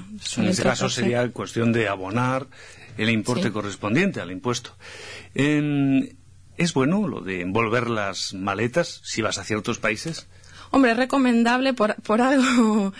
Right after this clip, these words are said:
Speaker 2: <laughs> eh, eh, se, se puso en práctica, es recomendable para el hecho de que tú respondes de que lo que has introducido en la bodega del, del avión va a ser lo mismo que vaya a salir, con lo cual,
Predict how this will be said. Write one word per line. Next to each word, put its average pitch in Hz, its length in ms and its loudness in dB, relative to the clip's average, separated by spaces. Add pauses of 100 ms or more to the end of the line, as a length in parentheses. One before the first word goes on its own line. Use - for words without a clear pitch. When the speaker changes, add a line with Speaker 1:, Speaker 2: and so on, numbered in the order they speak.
(100)
Speaker 2:
<laughs> - 160 -14
eh, 190 960 2
eh, 180 40 -6
se, 180 500 0
se 190 120 -2
puso 202 280 0
en 220 100 4
práctica, 214 500 -2
es 196 80 0
recomendable 208 640 2
para 196 220 0
el 180 60 -2
hecho 185 220 -2
de 214 140 2
que 190 180 0
tú 233 220 0
respondes 220 800 0
de 185 200 0
que 190 180 2
lo 185 120 2
que - 80 -2
has 196 140 0
introducido 208 800 2
en 190 140 2
la 185 80 2
bodega 185 400 2
del, 185 560 0
del 185 220 2
avión 185 220 0
va 196 60 2
a 202 40 -2
ser 208 120 -2
lo 208 60 4
mismo 185 260 2
que 180 100 -4
vaya 170 200 -2
a - 20 -6
salir, 202 360 2
con 190 120 -4
lo 180 120 -6
cual, 196 280 0